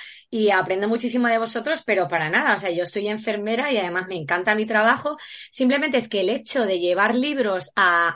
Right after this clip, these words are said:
a ifema, ¿no? De intentar montar una pequeña biblioteca en el hospital de, de campaña, pues bueno, algunas personas decían que era bibliotecaria, pero no, no, es que nunca he ejercido de bibliotecaria, ni ganas tengo, ¿eh? De verdad, os necesitamos y valoro mucho vuestro,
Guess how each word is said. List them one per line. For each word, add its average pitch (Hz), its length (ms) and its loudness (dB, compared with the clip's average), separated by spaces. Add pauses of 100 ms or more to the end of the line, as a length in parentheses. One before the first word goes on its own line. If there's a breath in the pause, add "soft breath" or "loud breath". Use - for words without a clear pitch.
a 180 80 2
ifema, 269 560 0
¿no? 294 180 -2
De 247 100 -2
intentar 175 680 0
montar 220 380 0
una 214 180 0
pequeña 214 560 -2 (300 loud breath)
biblioteca 220 640 2
en 180 80 -4
el 180 80 -2
hospital 180 420 -2
de, 196 440 -2
de 190 260 0
campaña, 220 540 2
pues 180 120 -4
bueno, 165 160 -2
algunas 165 320 -4
personas 190 420 -6
decían 185 340 -8
que 185 80 -4
era 180 180 -4
bibliotecaria, 185 540 -2
pero 208 120 -2
no, 277 120 -2
no, 320 300 -6
es - 120 -12
que 196 140 -6
nunca 220 320 0
he 208 120 2
ejercido 208 480 -4
de 190 120 2
bibliotecaria, 196 680 -2 (300 loud breath)
ni 196 140 -4
ganas 185 380 0
tengo, 165 360 -4
¿eh? 269 340 -2
De 170 120 -2
verdad, 170 320 -2
os 226 80 2
necesitamos 208 840 -2
y 196 80 -4
valoro 185 340 0
mucho 226 340 -2
vuestro, 208 560 0